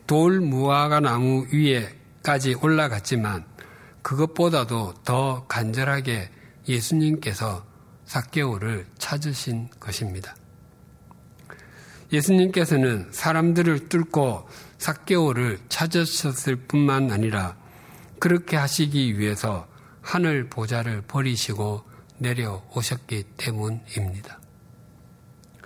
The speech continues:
삭개오에 관한 이런 이야기가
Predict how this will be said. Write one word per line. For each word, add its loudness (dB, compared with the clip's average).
삭개오에 2
관한 -2
이런 4
이야기가 0